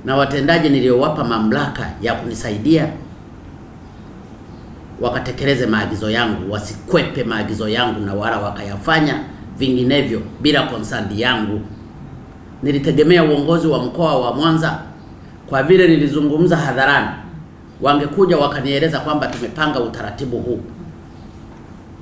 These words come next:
Lakini watu wanawaswaga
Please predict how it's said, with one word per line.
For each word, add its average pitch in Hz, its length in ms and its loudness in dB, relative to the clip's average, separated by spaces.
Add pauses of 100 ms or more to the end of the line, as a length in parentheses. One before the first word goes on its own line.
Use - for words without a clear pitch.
(720)
Lakini 175 240 -2
watu 175 240 -2
wanawaswaga - 1600 -2